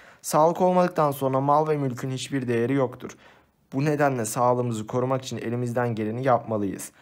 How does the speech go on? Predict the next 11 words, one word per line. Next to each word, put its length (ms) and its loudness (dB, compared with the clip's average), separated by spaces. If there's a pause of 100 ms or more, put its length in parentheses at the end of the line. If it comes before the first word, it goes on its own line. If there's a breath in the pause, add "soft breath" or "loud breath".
(180 soft breath)
Herkes 540 -2
bir 100 -2
gün 160 -4
hastalanabilir. 920 -6 (240 loud breath)
Hastalıklar 720 0
belirtilerin 420 0
hafif 300 -6
olduğu 320 0
dönemde 380 -2
teşhis 380 -6
edilerek 540 -2